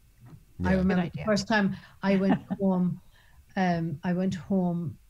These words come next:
Speaker 1: and I had not even thought about, um, the phone or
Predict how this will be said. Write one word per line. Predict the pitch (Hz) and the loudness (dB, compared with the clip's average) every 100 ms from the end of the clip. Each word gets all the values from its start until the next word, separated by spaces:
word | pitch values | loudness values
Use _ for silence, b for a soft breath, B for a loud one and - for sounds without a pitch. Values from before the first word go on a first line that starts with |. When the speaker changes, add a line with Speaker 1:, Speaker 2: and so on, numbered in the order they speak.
| _ _ _ - | _ _ _ -2
Speaker 1:
and | 190 | 0
I | 185 | 2
had | 180 196 | 0 0
not | 185 180 180 180 | 2 2 2 0
even | 160 165 | -2 -2
thought | 147 170 170 170 | -4 -4 -4 -4
about, | 170 156 151 - - | -4 -2 -2 -6 -10
um, | 180 151 147 143 143 _ _ _ - - _ b b _ - | -2 0 2 0 -2 _ _ _ -20 -20 _ b b _ -8
the | - | -8
phone | - 190 185 185 | -2 0 2 2
or | 170 | 2